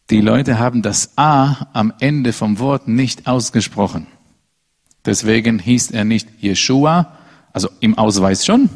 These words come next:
aber auf der Straße hieß er einfach Jeschu. Und so sagen wir auch bis heute. Das ist auch der Grund, warum die Griechen, ich, ich weiß nicht, ob ihr wisst, die Griechen haben Probleme im Mundwerk. Die kleben ein S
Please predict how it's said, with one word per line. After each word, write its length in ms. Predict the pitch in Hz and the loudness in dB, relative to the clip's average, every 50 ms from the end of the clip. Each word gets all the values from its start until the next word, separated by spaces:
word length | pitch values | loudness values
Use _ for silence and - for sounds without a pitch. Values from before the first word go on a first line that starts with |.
| - - - _ - - | -8 -20 -20 _ -20 -10
aber 200 | - 117 104 107 | -8 -6 -4 -4
auf 120 | 104 - | -6 -4
der 100 | - - | -6 -6
Straße 420 | 113 - - 139 147 156 - - 147 | -4 -2 0 2 2 2 2 0 0
hieß 260 | 123 127 135 143 - | 2 2 0 0 0
er 160 | - 131 - | -4 -6 -4
einfach 360 | - 110 113 - 151 147 - - - _ _ | -2 -4 -2 -2 -2 -4 -4 -6 -20 _ _
Jeschu. 460 | - 113 117 127 120 - - 117 95 - _ _ _ _ _ _ _ _ _ _ _ _ _ _ _ _ _ _ _ | -6 -2 0 0 0 0 0 -2 -4 -4 _ _ _ _ _ _ _ _ _ _ _ _ _ _ _ _ _ _ _
Und 100 | - 113 | -8 0
so 120 | 101 113 113 | 2 2 4
sagen 480 | 113 117 117 117 110 110 113 110 101 | 4 4 2 0 0 0 0 0 2
wir 220 | 107 113 107 101 107 | 2 2 2 2 -2
auch 160 | 104 95 - | -2 -4 -2
bis 220 | 104 98 - - | -4 -4 -4 -2
heute. 400 | 107 107 123 127 - 160 190 190 - - - - - - _ - | -2 -2 -2 0 0 0 0 0 -2 -6 -20 -20 -20 -20 _ -6
Das 180 | - 110 110 120 | -2 -2 0 2
ist 140 | 127 113 120 | 0 0 0
auch 160 | 117 113 - | -2 -2 0
der 160 | - 117 113 | 0 0 2
Grund, 340 | 113 117 139 175 156 120 107 | 2 2 2 2 2 0 0
warum 280 | 113 110 120 131 127 | 0 0 2 0 2
die 120 | 107 110 107 | 2 2 2
Griechen, 420 | 107 117 135 143 123 - 104 104 - | 2 2 2 2 2 2 0 -2 0
ich, 160 | 113 110 - - | -4 -6 -6 -6
ich 140 | 113 - | -12 -6
weiß 180 | - 107 113 107 | -4 -4 0 0
nicht, 160 | 113 107 113 | 0 0 0
ob 100 | 110 98 | -2 0
ihr 160 | 110 107 104 | 0 0 0
wisst, 160 | 113 123 120 - - - - - | 0 -2 -6 -8 -20 -12 -2 -2
die 80 | 113 | 0
Griechen 380 | 107 117 120 135 123 - 120 110 | 2 2 2 2 2 2 0 0
haben 300 | 120 117 117 117 110 - | 0 0 -2 -2 -4 -2
Probleme 640 | 113 104 104 101 98 101 107 107 107 101 95 87 82 - - - _ _ _ _ _ _ _ - - _ _ _ _ _ - | -2 -2 0 0 2 2 2 2 2 0 0 -2 -4 -6 -16 -20 _ _ _ _ _ _ _ -20 -20 _ _ _ _ _ 0
im 180 | 117 107 107 107 | 2 2 4 4
Mundwerk. 640 | 110 107 101 95 87 92 92 92 92 - - - - _ _ _ _ _ _ _ _ - - - - - | 4 4 2 2 0 -2 -2 -2 -4 -6 -12 -18 -18 _ _ _ _ _ _ _ _ -20 -20 -20 -6 -4
Die 80 | 127 117 | -4 -2
kleben 480 | - - 123 127 131 135 127 131 127 127 | -2 -2 -2 0 0 0 2 0 0 0
ein 200 | 131 120 120 120 | 2 0 0 0
S 720 | - 123 117 110 - - - - - - - - _ | 0 0 -2 0 0 0 0 0 -2 -4 -10 -20 _